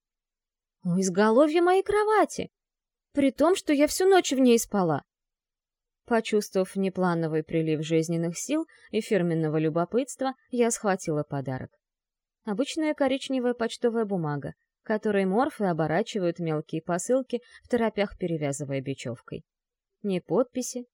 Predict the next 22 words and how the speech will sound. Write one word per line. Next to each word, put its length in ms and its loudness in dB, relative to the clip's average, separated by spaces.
ни 180 0
бантика. 580 -6
И 80 -4
кто 220 -4
это 260 2
тут 180 -6
оставил? 580 -8
Я 200 0
с 100 -6
опаской 460 -2
покрутила 560 -2
пакет. 400 -8
Внутри 420 0
колыхалось 600 2
что-то 260 -4
небольшое 640 0
и 160 0
легкое. 480 -4
Закусив 640 0
губу, 420 -4
надорвала 560 -2
бумагу 520 -8